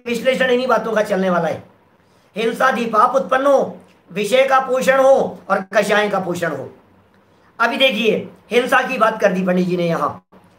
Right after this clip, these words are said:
यज्ञ आदि क्रियाओं में, हवन आदि में लकड़ी, आपको मालूम है ये जो पार्श्वनाथ के साथ जो प्रसंग बना था,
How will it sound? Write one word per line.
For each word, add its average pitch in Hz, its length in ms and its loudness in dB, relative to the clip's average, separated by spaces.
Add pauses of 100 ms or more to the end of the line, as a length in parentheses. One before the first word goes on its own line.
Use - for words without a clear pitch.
(140)
यज्ञ 240 280 2
आदि 262 240 0
क्रियाओं 247 460 2
में, 262 320 0 (440)
हवन 233 260 0
आदि 247 260 0
में 247 420 0 (1500)
लकड़ी, 202 420 -4
आपको 185 260 -4
मालूम 226 320 0
है - 240 -4 (420)
ये 202 200 -2
जो 202 260 0
पार्श्वनाथ 196 540 0
के 208 100 0
साथ 196 160 -2
जो 202 140 -2
प्रसंग 190 340 -2
बना 185 260 0
था, 185 140 -2